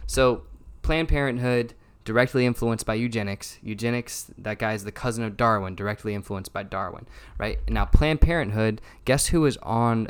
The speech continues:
the board of Planned Parenthood in the nineteen fifties? It was Bill Gates' dad,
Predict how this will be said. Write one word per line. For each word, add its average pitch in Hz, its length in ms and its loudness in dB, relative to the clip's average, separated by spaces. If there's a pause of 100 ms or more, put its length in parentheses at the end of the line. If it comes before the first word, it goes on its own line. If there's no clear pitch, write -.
the 104 640 -6 (240)
board 110 360 4
of 98 120 -12
Planned 101 220 -4
Parenthood 101 280 -4
in 92 100 -8
the 92 80 -6
nineteen 92 220 -10
fifties? - 460 -8 (300)
It 101 80 -8
was 98 100 -4
Bill 107 200 0
Gates' 101 240 -6
dad, - 420 -10